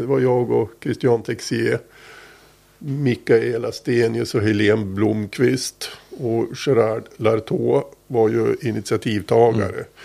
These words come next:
Speaker 1: till den här, eh, utbildningen.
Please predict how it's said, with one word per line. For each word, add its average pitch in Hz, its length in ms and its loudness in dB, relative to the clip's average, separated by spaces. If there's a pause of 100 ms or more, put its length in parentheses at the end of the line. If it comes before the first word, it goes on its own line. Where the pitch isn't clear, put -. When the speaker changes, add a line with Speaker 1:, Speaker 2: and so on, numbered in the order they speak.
(280)
Speaker 1:
till 104 220 0
den 104 160 -4
här, 101 240 -4
eh, - 400 -4
utbildningen. 117 920 -4